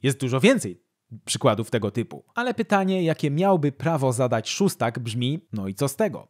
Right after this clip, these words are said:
Wypowiedzi świętych to nie jest źródło wiary katolickiej. W katolicyzmie źródłem wiary są Pismo Święte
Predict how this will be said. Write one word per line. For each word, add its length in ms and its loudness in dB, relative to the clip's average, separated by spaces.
Wypowiedzi 540 0
świętych 560 -2
to 140 0
nie 220 0
jest 200 -4
źródło 520 0
wiary 280 0
katolickiej. 760 -8
W 100 -20
katolicyzmie 880 0
źródłem 560 0
wiary 300 0
są 380 2
Pismo 360 0
Święte 560 0